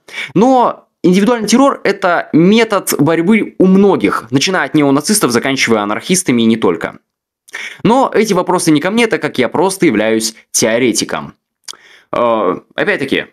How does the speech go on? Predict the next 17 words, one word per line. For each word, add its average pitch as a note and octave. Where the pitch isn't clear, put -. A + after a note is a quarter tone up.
повторюсь, D3+
я E3
ни C#3+
к -
чему C3
не G#2+
призываю, F#3
никого D#3
никуда C3
не A#2+
зову, F3+
моя D3
деятельность A3
носит G3
чисто E3
общеобразовательный B2
характер. A2+